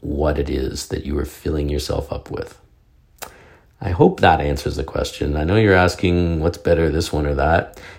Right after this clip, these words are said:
And honestly, I think all things are great. You learn from everything, you know, and I think the food analogy is a really good one. Music is another, you know, and sure, I've met people that like one certain kind of music,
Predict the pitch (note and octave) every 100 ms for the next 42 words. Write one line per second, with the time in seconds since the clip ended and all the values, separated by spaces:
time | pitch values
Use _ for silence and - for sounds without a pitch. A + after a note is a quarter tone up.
0 | - - D#2 G#2+ A#2+ - A2+ G#2+ F2 -
1 | F#2 - C#2 E2 - C#2 D2 C2+ A#1 B1+
2 | - - _ _ _ - - - D#2+ D2+
3 | F2 E2+ D#2+ - C#2+ - C#2+ - - C2+
4 | E2+ E2+ - - D#2+ D2+ D2+ D#2 - E2
5 | D#2+ - D#2+ G2 D#2+ D#2 - E2 D#2+ D2
6 | C#2+ D2 - D2 D2 C#2 C#2+ - C#2+ C#2+
7 | D2 C#2+ - - - - G2+ G#2 F#2+ F2
8 | E2 D#2+ D#2 D2+ D2+ D#2+ E2 _ G2+ E2+
9 | F2 F2 F2 F#2+ - F#2 F#2 F2+ F2+ F2+
10 | - - _ - - A2+ A2+ G2+ F2+ G2
11 | - B2 - G#2 F2+ D#2+ F2 E2+ D#2 -
12 | D#2 D2+ F2 - D#2 E2 D#2 E2+ D#2+ D2+
13 | F2+ G2+ A2+ -